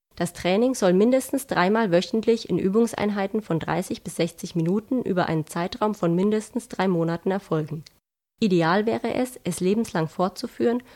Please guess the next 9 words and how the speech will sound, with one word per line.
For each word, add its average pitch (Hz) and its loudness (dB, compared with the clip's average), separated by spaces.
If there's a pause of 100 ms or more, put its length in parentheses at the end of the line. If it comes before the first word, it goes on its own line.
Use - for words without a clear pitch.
sofern 202 0
sich 208 -2
die 180 2
P 170 -2
A 156 0
V 160 -2
K 175 -4
nicht 170 -2
verschlechtert. - -10